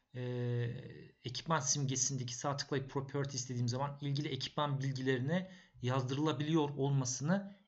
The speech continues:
istediğim için bunu yaptım. Okey dedik. Gördüğünüz gibi montaj yetkilisi kısmı burada karşımıza çıktı. Dilersek buraya description kısmına gerekli bilgilendirmeyi manuel olarak yazabiliriz.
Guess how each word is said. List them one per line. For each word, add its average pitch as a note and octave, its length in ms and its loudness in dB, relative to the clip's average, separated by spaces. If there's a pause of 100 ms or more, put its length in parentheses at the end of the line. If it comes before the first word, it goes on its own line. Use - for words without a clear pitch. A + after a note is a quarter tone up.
(120)
istediğim E3 400 2
için C#3+ 400 0
bunu E3 140 8
yaptım. C#3 440 -2
Okey D3+ 340 -2
dedik. A#2 280 -8 (380)
Gördüğünüz D#3+ 360 4
gibi C3 140 -2
montaj A#2+ 480 0
yetkilisi C3 480 -4
kısmı C#3+ 420 -4
burada D#3 360 -4
karşımıza C#3+ 480 -2
çıktı. - 640 -6 (1400)
Dilersek D#3 460 4
buraya D#3 220 2
description D3 560 -4 (120)
kısmına C#3 460 -6 (420)
gerekli D#3 380 0
bilgilendirmeyi D3 800 -2
manuel D3+ 360 -2
olarak C#3+ 360 -2
yazabiliriz. C#3+ 760 -4